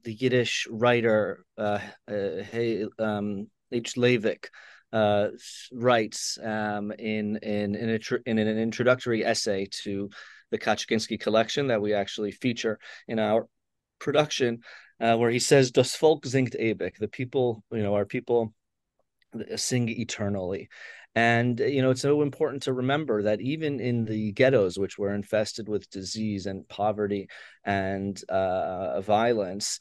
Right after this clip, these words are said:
um, they were also cultural hubs, w-, you know, where there were schools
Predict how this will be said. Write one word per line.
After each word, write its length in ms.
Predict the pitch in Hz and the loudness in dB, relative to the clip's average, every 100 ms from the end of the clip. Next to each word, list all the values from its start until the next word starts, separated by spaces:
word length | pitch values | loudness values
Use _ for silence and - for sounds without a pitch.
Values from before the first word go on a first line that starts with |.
| - - _ | -12 -20 _
um, 480 | 104 104 101 104 104 - | 0 2 2 0 -4 -4
they 200 | 101 110 | 0 2
were 160 | 113 | 4
also 420 | 98 117 120 123 | 2 2 0 -2
cultural 640 | 120 - 143 - 131 113 101 | -2 0 0 2 2 2 0
hubs, 640 | - 123 90 101 - - | 2 2 2 -4 -8 -6
w-, 240 | 110 90 104 | -6 -4 -2
you 60 | |
know, 160 | 98 98 | 0 2
where 140 | 101 | 2
there 180 | 98 101 | 2 2
were 160 | 101 104 | 0 -2
schools 960 | - - 139 123 110 98 95 98 - | -4 -4 0 2 2 0 -2 -4 -8